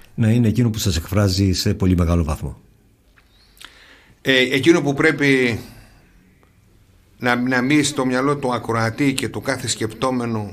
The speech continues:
Speaker 2: δημοκρατικού πολίτη είναι να μπορέσουμε να δημιουργήσουμε και να μετασχηματίσουμε την αγωνία του ως αίτημα πολιτικής αλλαγής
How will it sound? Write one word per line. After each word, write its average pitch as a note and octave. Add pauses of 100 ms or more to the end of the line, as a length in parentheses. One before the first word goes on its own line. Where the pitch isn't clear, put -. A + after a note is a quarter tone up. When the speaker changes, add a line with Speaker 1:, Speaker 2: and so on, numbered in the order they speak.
(120)
Speaker 2:
δημοκρατικού A2
πολίτη A#2 (720)
είναι D3
να C3+
μπορέσουμε C3+
να B2
δημιουργήσουμε C3+ (680)
και C3
να B2+
μετασχηματίσουμε A2
την G#2+
αγωνία G#2+
του C3+
ως A2
αίτημα C3
πολιτικής A#2
αλλαγής A2